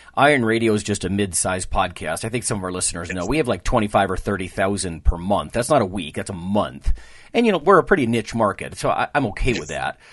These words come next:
I mean, when you look at us in, on the What's Hot category on iTunes, you know, we're usually in the top twenty of that What's Hot, but on the actual ranking,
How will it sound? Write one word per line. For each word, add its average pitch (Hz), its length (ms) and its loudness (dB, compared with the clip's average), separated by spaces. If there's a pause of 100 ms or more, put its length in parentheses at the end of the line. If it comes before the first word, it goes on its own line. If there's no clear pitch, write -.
(240)
I 113 100 -2
mean, 113 120 2
when 120 120 0
you 135 80 2
look 135 180 2
at 123 80 2
us 113 160 2
in, 104 240 -2
on 113 100 2
the 101 80 0
What's 113 240 4
Hot - 320 2
category 101 540 -2
on 90 80 -4
iTunes, 92 680 -6
you 95 160 -6
know, 87 240 -6 (240)
we're 131 120 0
usually 208 340 0
in 113 80 0
the 98 80 -4
top - 460 -4
twenty 135 560 0
of 104 160 -6
that 101 180 -4
What's 107 220 0
Hot, 110 440 4
but 113 140 0
on 120 140 6
the - 120 -2
actual 120 400 -2
ranking, 95 680 0